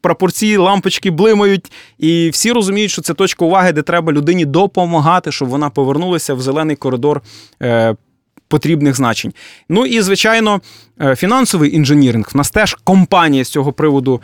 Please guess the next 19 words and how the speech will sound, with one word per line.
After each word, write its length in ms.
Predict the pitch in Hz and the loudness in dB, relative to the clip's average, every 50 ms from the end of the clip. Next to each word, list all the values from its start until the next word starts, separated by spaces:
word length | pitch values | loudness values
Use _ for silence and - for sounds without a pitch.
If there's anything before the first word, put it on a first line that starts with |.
| - - - _ | -8 -20 -14 _
розгорнута, 640 | - 147 160 135 139 185 214 226 220 220 202 - 170 160 | -2 0 0 2 2 2 2 2 2 0 0 -2 -2 -2
і 180 | - 156 143 | 0 0 2
я, 320 | 147 160 165 170 160 143 123 | 2 2 2 2 0 0 -2
знову 220 | 120 170 196 175 | -2 -2 -2 -2
ж 80 | - - | -4 -6
таки, 200 | 147 - 147 143 | -4 -2 0 2
радий, 320 | 151 175 190 165 160 139 | 2 2 2 2 0 -2
що 120 | - - | -2 0
ми 200 | 147 151 160 156 | 0 2 2 0
встигли 520 | 139 - - - - 208 220 190 165 160 151 | 0 -2 -4 -2 0 2 2 2 2 2 2
забрати 500 | 135 151 143 131 160 175 165 - 143 127 | 0 0 0 2 2 2 2 2 0 0
найкращу 520 | 131 160 175 - - 165 156 135 - 143 | 2 2 0 0 0 0 0 -2 -2 -4
компанію 420 | - 143 135 - 151 143 139 139 135 | -2 -2 0 0 0 0 2 2 2
на 100 | 147 170 | 2 2
ринку, 240 | 214 262 254 214 | 0 0 -2 -2
тому 200 | - 170 170 175 | -4 -4 -4 -4
що, 160 | - - 156 - - - - - - | -4 -6 -6 -8 -10 -14 -20 -8 -4
дивіться, 260 | 156 160 - - 131 | -4 -2 -2 -2 -2
ми 240 | 131 180 262 285 240 | 0 0 0 0 0